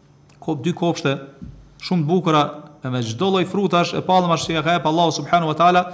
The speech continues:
edhe këtë person e ka mashtruar, vëllezër, pasuria. E ka bë arrogant pasuria. Çka ka thënë ky? Fillimisht është mburr para atij muslimanit mirë, devotshëm, e të varfër, ka thënë, "Ana aktharu minka malan wa a'azzu nafara."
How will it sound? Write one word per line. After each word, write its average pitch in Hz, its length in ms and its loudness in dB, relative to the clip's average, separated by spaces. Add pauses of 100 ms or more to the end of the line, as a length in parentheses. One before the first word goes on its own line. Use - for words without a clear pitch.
(380)
edhe 151 240 -2
këtë 151 160 -6
person 180 320 -4
e 143 80 -8
ka 151 140 -6
mashtruar, 143 400 -6
vëllezër, 139 240 -4
pasuria. 127 400 -4 (320)
E 113 80 -14
ka 120 120 -4
bë 143 260 2
arrogant 143 340 0
pasuria. 135 420 -2
Çka - 220 -8
ka 175 100 2
thënë 170 220 2
ky? 147 120 2 (1500)
Fillimisht 190 320 0
është 165 220 0
mburr 190 260 2
para 175 220 6
atij 185 180 0
muslimanit 165 560 2
mirë, 175 160 4
devotshëm, 160 400 2
e 143 80 2
të 139 60 -2
varfër, 175 260 4
ka 160 80 2
thënë, 165 240 0
"Ana 185 220 6 (100)
aktharu 190 360 0
minka 165 340 -2
malan 180 440 4
wa 175 140 2
a'azzu 165 420 0
nafara." 120 320 -4